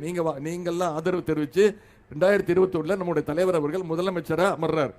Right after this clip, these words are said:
அமரும்பொழுது முதல் கையெழுத்து தேர்தல் அறிக்கையில சொன்ன கையெழுத்து, தேர்தல் அறிக்கையில நம்ம சொன்ன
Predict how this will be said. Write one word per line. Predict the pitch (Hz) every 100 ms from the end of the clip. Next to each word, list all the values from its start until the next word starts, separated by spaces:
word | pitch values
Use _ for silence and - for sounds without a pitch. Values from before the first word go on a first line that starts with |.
| _ - - 139
அமரும்பொழுது | 190 220 185 170 190 190
முதல் | 170 208 226
கையெழுத்து | 190 185 185 180 139 - _ _ _ - 170
தேர்தல் | 220 214 208
அறிக்கையில | 190 185 208 220 190
சொன்ன | 190 214
கையெழுத்து, | 190 190 180 165 113 101 _ - _ -
தேர்தல் | 202 220 202
அறிக்கையில | 190 185 208
நம்ம | 202 175
சொன்ன | 175 196